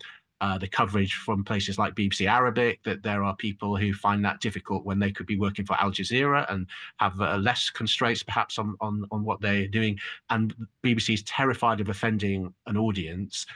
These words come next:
that they feel they need to keep on board in order to keep them paying the license fee. So this impartiality question has never been resolved satisfactorily under Tim Davie, and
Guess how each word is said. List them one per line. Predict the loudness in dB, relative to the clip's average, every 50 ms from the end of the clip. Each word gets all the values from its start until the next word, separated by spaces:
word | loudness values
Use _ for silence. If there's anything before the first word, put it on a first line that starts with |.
| -18 _ -10
that | -8 -4 -2
they | 0 0 0
feel | 0 2 2 4 4
they | 4 4 4
need | 4 4 4 2 0
to | -4
keep | -4 -2 -2 0 2
on | 2 2 4 4
board | 2 2 2 0 -2 -6 -10 -10 -8
in | -6 -4
order | -2 -4 -2
to | -4 -4
keep | -2 -2 -2 0
them | 0 0 0 0
paying | 0 2 2 2
the | 2 4
license | 4 4 4 4 0 -2 -4 -6 -6
fee. | -6 -6 -8 -8 -8 -10 -12 -12 -12 -14 -14 -8
So | -4 0 2 4 4 4 4 2 0 -4 _ -6 -2
this | 0 0 2
impartiality | 2 2 2 2 2 2 4 4 4 4 4 2 0 -2
question | -2 0 0 0 0 0 0 0 0 0 -2 -2
has | -2 -2 0
never | 2 2 2 4 2 -2
been | 0 0 -2 0 0
resolved | 0 0 0 -2 -2 -2 -2
satisfactorily | -2 -2 -2 -2 -4 -6 -2 0 -2 -2 -2 -6 -8 -6 -6 -6 -6 -6 -8 -10 -12 -16 -16 -16 _ _ _ 0
under | 2 2 2 2
Tim | 2 0 0 0 0
Davie, | 0 2 2 2 2 2 0 0 -2 -4
and | -2 0 2 4 2 2